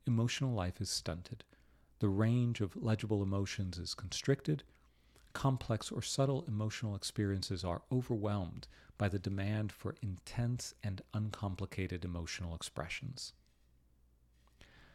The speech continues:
The gist of all of this is that our emotional lives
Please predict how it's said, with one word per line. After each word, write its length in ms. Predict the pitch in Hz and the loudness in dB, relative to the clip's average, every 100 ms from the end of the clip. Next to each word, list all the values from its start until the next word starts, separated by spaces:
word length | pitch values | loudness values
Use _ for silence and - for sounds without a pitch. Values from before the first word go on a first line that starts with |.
| - - _ - | -20 -20 _ 0
The 80 | 147 | 4
gist 280 | - - | 6 4
of 100 | 135 | 2
all 140 | 101 87 | 0 0
of 80 | - | -2
this 340 | - - - | -4 -4 -4
is 220 | 339 110 - | 0 0 2
that 260 | 110 - - | 0 0 0
our 120 | 120 | 2
emotional 460 | 117 131 - 147 123 | 4 2 2 0 2
lives 420 | 87 90 90 | 0 0 -2